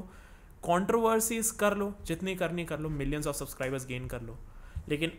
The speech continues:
end of the day तुम्हें यही लगेगा कि तुमने क्या करा है, कुछ कंट्रीब्यूट नहीं करा है।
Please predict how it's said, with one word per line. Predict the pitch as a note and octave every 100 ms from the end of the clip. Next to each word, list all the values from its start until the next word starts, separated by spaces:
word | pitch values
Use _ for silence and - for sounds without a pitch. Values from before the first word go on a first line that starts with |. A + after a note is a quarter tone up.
| D#3
end | E3+ F3
of | E3+
the | E3+ E3
day | D#3+
तुम्हें | E3 D#3+
यही | C#3
लगेगा | D3 C3 B2 C#3
कि | D3+
तुमने | D3 D3 C#3+ C#3+
क्या | C#3 C3+ C3+
करा | B2+
है, | C3
कुछ | C#3+
कंट्रीब्यूट | - C3 C3 C3 C3+ C3+
नहीं | C#3
करा | B2 A2
है। | A2+